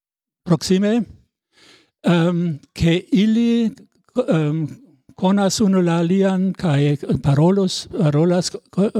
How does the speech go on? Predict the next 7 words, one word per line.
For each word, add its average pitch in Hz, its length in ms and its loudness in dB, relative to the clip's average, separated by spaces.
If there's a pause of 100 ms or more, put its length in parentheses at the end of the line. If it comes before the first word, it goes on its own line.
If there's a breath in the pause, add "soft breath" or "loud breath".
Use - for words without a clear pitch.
unu 185 300 0 (360)
kun 185 160 0
la 160 140 0
alia, 190 320 2 (360 loud breath)
tio 180 240 2
estas 180 640 -2 (540)
ŝtonepoka, 190 920 0